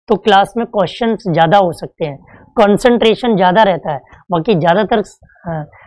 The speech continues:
जो हमारा ध्यान भटकता है वो उसी में भटकता है, पीडीएफ़, रोज class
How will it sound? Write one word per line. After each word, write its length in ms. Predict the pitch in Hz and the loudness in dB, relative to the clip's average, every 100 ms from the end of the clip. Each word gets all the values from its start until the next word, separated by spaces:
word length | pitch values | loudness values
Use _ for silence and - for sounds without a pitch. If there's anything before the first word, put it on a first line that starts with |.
| - | -4
जो 140 | 165 185 | 2 4
हमारा 260 | 165 180 | 4 4
ध्यान 340 | 185 151 170 220 | 2 2 2 2
भटकता 340 | 180 180 - | 0 -2 0
है 60 | 240 | 2
वो 100 | 220 | 2
उसी 180 | - 226 | 2 0
में 120 | 208 | 0
भटकता 340 | 175 165 - | -2 -4 -2
है, 60 | 165 | -2
पीडीएफ़, 560 | - 170 165 175 165 - - - - 160 | 0 0 2 2 0 -6 -16 -20 -2 2
रोज 240 | 185 - | 2 0
class 340 | 196 170 170 | 0 2 0